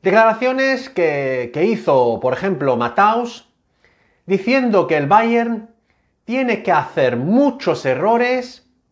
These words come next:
y tiene que sacar su peor versión para que este Barça lo, lo pueda eliminar. Es como si el Barça fuera un equipo de segunda o tercera división.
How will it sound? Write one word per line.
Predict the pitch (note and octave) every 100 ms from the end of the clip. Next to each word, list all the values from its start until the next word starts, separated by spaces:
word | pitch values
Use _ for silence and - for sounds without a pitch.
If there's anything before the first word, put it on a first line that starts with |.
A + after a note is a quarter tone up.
| _
y | D#3+
tiene | D#3 A#3 A3+ F3+
que | D3
sacar | D#3+ - E3+ C3+
su | - D3 -
peor | F3+ A#3+ F#3
versión | C3+ B2+ - G#3 A#3+ B3+ C4 - _ _ _ _ _ _ _
para | G3 G3 F3+
que | F#3+ C4
este | C4 F#3+
Barça | F3 A3 - A#3+ C4+ - _ _ _ _ _ _ _ _ _ _ _
lo, | C3 D3 D3+ C#3+ C#3+ C#3
lo | C#3 C3
pueda | G#3+ B3+
eliminar. | G#3+ C#3+ F3+ A3+ G2 E2+ - _ _ _ _ _ _ _ - -
Es | -
como | - G3+ G3+
si | F#3+
el | F3+
Barça | E3+ G#3 - A3+
fuera | G3 F#3+ E3+
un | E3+
equipo | E3 A3+ A3+ A#3+ A#3+
de | F3+ C#3+ B2+
segunda | A#2+ C#3 C3 F#3+ G#3+ G#3+ C4 A#3+
o | E3+ C3+ A#2+ A2+ A2 A2 - A#2+ A2 A2
tercera | G#2+ - E3 G3+
división. | G3+ G#2 - G#3+ B3 -